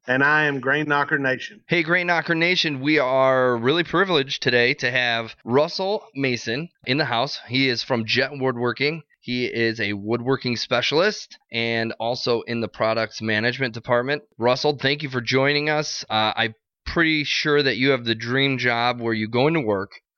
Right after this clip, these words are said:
Speaker 2: you play with some of the world's best woodworking tools, and then you leave, go home, and get a paycheck. <laughs>
Speaker 1: Yeah, it's terrible.
Speaker 2: Is that pretty much, did I pretty much just sum up your life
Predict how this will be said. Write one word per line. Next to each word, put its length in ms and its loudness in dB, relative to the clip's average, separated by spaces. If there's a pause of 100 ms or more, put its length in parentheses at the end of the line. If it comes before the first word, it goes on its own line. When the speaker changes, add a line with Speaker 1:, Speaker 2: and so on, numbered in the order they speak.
(280)
Speaker 2:
you 140 -4
play 500 0
with 460 0 (320)
some 280 -2
of 140 -4
the 80 -4
world's 400 2
best 380 -2
woodworking 500 -4
tools, 460 -8 (240)
and 420 2
then 120 2
you 100 0
leave, 420 2
go 140 2
home, 220 0
and 100 -2
get 80 2
a 40 -6
paycheck. 400 -8
<laughs> 60 -20 (1080)
Speaker 1:
Yeah, 200 2
it's 200 -4
terrible. 320 0 (320)
Speaker 2:
Is 100 -2
that 160 0
pretty 260 0
much, 240 0
did 120 2
I 120 2
pretty 260 -2
much 200 -2
just 220 -2
sum 240 2
up 200 2
your 120 2
life 300 0